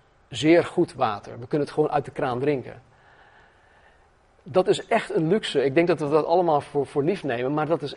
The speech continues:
echt een luxe hier op aarde. Er zijn zoveel landen die dat gewoon niet hebben. Zelfs in de V S, ik zou daar nooit water drinken uit de kraan.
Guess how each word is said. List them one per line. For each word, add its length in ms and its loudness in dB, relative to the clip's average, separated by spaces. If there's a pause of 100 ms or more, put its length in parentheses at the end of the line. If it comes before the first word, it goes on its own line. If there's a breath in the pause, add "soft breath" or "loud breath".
echt 280 -6
een 180 -6
luxe 300 0
hier 160 -6
op 100 -8
aarde. 300 -10 (1040 soft breath)
Er 100 -8
zijn 220 -2
zoveel 520 4
landen 320 2
die 100 0
dat 160 0
gewoon 300 -2
niet 220 -4
hebben. 240 -4 (180 loud breath)
Zelfs 300 2
in 100 0
de 80 2
V 400 2
S, 80 -8
ik 120 -2
zou 200 0
daar 140 2
nooit 440 2
water 340 -2
drinken 260 -8
uit 100 -12
de 60 -20
kraan. 360 -12